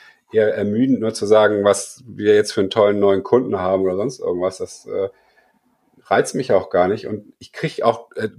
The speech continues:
total gutes Feedback auf diesen Podcast. Also mich haben einige Leute angeschrieben. Das war auch interessant. Also wenige Leute haben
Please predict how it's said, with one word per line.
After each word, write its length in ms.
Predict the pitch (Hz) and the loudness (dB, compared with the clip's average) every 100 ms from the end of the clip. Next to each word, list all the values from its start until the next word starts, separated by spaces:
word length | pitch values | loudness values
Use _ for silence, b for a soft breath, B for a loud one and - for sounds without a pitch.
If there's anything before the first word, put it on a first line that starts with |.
| 113 | -8
total 320 | - 113 127 117 | -2 0 0 0
gutes 220 | 117 - | -4 -2
Feedback 340 | - 254 95 | -2 0 0
auf 160 | 82 - | 0 -4
diesen 520 | 90 87 85 78 - _ - | -6 -4 -4 -6 -12 _ -4
Podcast. 560 | 101 95 - 87 80 | -2 -2 -2 -2 -2
Also 160 | 87 95 | -2 -4
mich 160 | 95 113 | -2 -2
haben 140 | 104 | -4
einige 300 | 104 117 104 | -2 0 2
Leute 240 | 95 104 | 0 -2
angeschrieben. 540 | 180 214 - - 85 85 | -2 0 0 -2 -6 -6
Das 160 | 101 | -4
war 120 | 117 98 | -2 -2
auch 140 | 92 | -4
interessant. 520 | 95 - 107 - 95 | -12 -16 -16 -6 -6
Also 180 | 92 95 | -6 -2
wenige 280 | 117 131 120 | 0 2 2
Leute 320 | 117 117 107 | 2 0 -2
haben 200 | 107 | -6